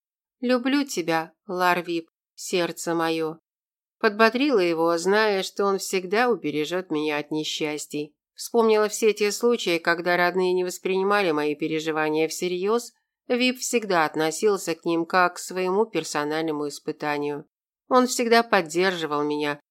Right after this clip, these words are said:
давал чувство принадлежности к этому миру. Он мой якорь, он моя константа, он моя душа. «Можно твою руку, моя Туа?» Всегда нежно и с вопросом.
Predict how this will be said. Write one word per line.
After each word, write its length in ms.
давал 340
чувство 440
принадлежности 960
к 100
этому 320
миру. 420
Он 320
мой 280
якорь, 600
он 180
моя 240
константа, 840
он 320
моя 320
душа. 540
«Можно 560
твою 340
руку, 540
моя 380
Туа?» 520
Всегда 440
нежно 500
и 60
с 100
вопросом. 720